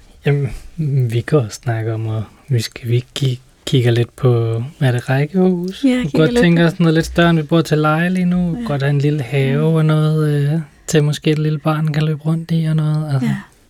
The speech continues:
Speaker 1: Og vores hund. Vi har jo fået en hund.
Speaker 2: Ja, jeg har fået en hund, ja. <laughs>
Speaker 1: En, en lille, sød hårbold, som
Speaker 2: Ja.
Speaker 1: er,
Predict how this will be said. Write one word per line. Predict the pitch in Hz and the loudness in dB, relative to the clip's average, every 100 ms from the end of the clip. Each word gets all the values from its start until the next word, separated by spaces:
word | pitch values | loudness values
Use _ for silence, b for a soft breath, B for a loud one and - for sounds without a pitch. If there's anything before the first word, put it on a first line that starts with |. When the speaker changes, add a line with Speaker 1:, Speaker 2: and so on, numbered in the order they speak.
| - | 0
Speaker 1:
Og | 131 | 2
vores | 127 - | 2 0
hund. | 175 185 _ - | -2 -2 _ -2
Vi | 131 | 0
har | |
jo | 117 | 0
fået | 120 139 | -2 -2
en | 131 | 0
hund. | 160 160 - | -2 -2 -2
Speaker 2:
Ja, | 226 | -2
jeg | 226 226 - | -2 -6 -6
har | 240 | -6
fået | 254 240 | -2 -2
en | |
hund, | 226 240 254 | 0 -2 -2
ja. | 240 233 254 - 320 | -2 -2 -2 0 0
<laughs> | - 302 - 151 | 0 -2 2 2
Speaker 1:
En, | 160 | 2
en | 190 147 | 2 2
lille, | 143 156 156 160 | 2 2 0 -4
sød | 156 - 160 156 | -4 2 2 0
hårbold, | - 147 143 160 143 - | -6 -4 -2 -4 -6 -6
som | - 143 | 0 0
Speaker 2:
Ja. | 139 | 0
Speaker 1:
er, | 135 135 | 0 -2